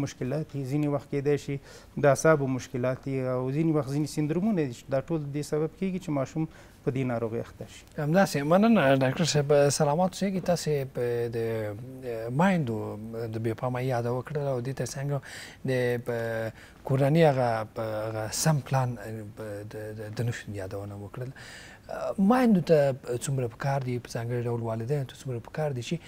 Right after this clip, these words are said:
Speaker 2: دغه موده چې تاسې یاده کړله چې په تر دوو کلونو یا تر دې کم یا زیات،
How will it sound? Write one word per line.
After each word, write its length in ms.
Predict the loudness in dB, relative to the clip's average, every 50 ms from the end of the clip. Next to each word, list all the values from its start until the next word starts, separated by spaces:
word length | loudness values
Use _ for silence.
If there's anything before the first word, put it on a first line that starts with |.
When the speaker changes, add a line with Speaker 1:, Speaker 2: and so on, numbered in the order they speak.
| -18 -18 -18 -20 -20 -20 -20 -16 -6 -2 2 8 8
Speaker 2:
دغه 180 | 10 10 8 4 4
موده 180 | 4 4 4 2 2
چې 60 | 0 0 0
تاسې 160 | 0 0 0 0 0
یاده 160 | 2 0 -2 -2
کړله 240 | -2 -2 0 0 -2 -2 -2
چې 100 | -4 -4 -4 -4 -4 -6 -6 -8 -10 -10
په 100 | -10 -8 -8 -6 -6 -6 -6 -6 -6 -6
تر 120 | -6 -4 -4 -4 -6 -8 -8 -10 -10 -12 -14 -16 -20 -20 -20 -20 -20 -12 -8
دوو 340 | -8 -4 0 0 0 0 0 -2 -4
کلونو 340 | -4 -2 -2 -4 -4 -4 -4 -4 -4 -4
یا 100 | -6 -6 -6 -4
تر 100 | -4 -4 -2
دې 100 | -4 -4 -4 -2
کم 160 | -2 -2 -2 -2
یا 80 | -2 -2 0
زیات، 240 | 0 0 0 0 -2